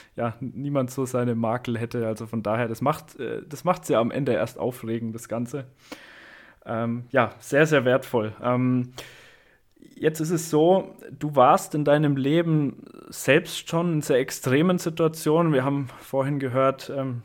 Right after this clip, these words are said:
Selbstmordversuche, ähm, auch eine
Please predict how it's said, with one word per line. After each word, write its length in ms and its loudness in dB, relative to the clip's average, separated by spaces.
Selbstmordversuche, 1400 -4
ähm, 160 -8
auch 220 -6
eine 340 -4